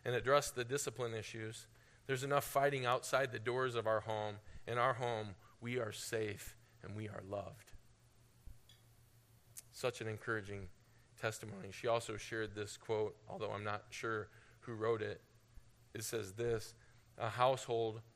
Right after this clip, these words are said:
which is transformed into a good place for both grown-ups and children to live in is the only household worth calling a home.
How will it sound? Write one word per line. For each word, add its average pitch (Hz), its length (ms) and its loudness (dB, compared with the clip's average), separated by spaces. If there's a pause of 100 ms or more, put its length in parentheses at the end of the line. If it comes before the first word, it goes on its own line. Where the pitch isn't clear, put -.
which 120 200 -6
is 117 140 -8
transformed 117 680 -2
into 113 340 -4
a 110 40 0
good 113 260 -2
place 117 320 2
for 110 160 -4
both 110 280 -2
grown-ups 117 520 -2
and 110 140 -6
children 113 420 -4
to 113 140 -8
live 113 300 -2
in 101 240 -4 (880)
is 131 200 2
the 143 180 -4
only 160 280 4
household 135 600 4
worth 120 260 0
calling 127 400 0
a 101 60 -2
home. 107 420 -2